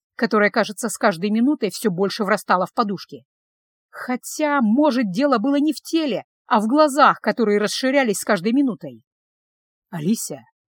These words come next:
как вы себя чувствуете?» Это спросил Кир, за что заработал жесткий взгляд его светлости.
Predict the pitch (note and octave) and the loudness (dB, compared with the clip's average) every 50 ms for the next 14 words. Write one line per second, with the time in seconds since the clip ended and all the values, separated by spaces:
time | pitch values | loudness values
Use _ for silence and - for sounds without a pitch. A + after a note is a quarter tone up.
0 | _ _ _ _ _ _ - G#3+ G3 F3+ - G3 G3+ - - G3+ A#3 A3 - C#4+ | _ _ _ _ _ _ -2 0 0 0 0 -2 -4 -2 0 0 0 0 0 -4
1 | A3 - - - D#3+ D#3 D3+ - - D3 C3 C3 _ _ _ _ _ _ _ _ | -6 -6 -8 -10 -12 -12 -12 -12 -14 -16 -16 -18 _ _ _ _ _ _ _ _
2 | _ _ _ _ - A3+ G#3+ - A3+ - - - A#3+ A3 - - C#4 C#4 B3 - | _ _ _ _ 0 0 0 0 -4 -6 -2 -4 -4 -2 0 0 -2 -2 -2 -4
3 | - C4 G3 - - - _ _ _ _ _ _ _ _ _ _ - B3 F3 G3 | -6 -8 -8 -8 -10 -16 _ _ _ _ _ _ _ _ _ _ -6 -4 0 0
4 | G3+ - - - F4+ D#4+ B3+ A#3+ G#3 F#3+ E3+ F#3 G3 - A#3 G3+ E3 B2+ F3+ G3+ | 0 -2 -2 -4 -2 0 2 2 2 2 2 0 0 0 0 0 0 -2 -4 -4
5 | F#3 - - A#3 F#3 E3+ E3 F#3+ F#3+ - - G#3 A#3 - - A#3 F3+ - D3+ C#3+ | -6 -4 -4 -4 -4 -2 -2 -2 -2 -2 -4 -6 -6 -6 -6 -8 -8 -8 -12 -14
6 | - - - C3 - | -14 -18 -20 -20 -20